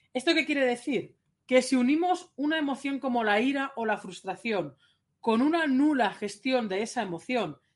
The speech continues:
y la sumamos, fijaos que es como una fórmula, ¿vale? Y la sumamos a la alta intensidad del momento, puede dar como resultado un mordisco como solución para el perro.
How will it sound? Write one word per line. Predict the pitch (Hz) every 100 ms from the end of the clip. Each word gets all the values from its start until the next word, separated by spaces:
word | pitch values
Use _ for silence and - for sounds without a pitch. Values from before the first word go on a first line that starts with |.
| _
y | - 247
la | 240
sumamos, | - 240 247 330 269 160 147 - _ _ _
fijaos | - 208 240 240
que |
es | 254
como | 247 220
una | 202
fórmula, | - 254 185 151
¿vale? | 175 302 370 _ - - _ -
Y | 247
la | 233
sumamos | 262 277 302 339 -
a | 240 240
la | 226 254
alta | 339 359
intensidad | 302 277 262 - 254 226
del | 202
momento, | 196 233 294 226 196 285 - _ _ _ _ _
puede | 277 320
dar | 320 247
como | 247 233
resultado | 240 247 302 254 226 240
un | 262 269
mordisco | 262 214 311 - - 233 - _ _
como | 277 285
solución | 294 302 294 233 233 233
para | 196 196
el | 202
perro. | - 147 -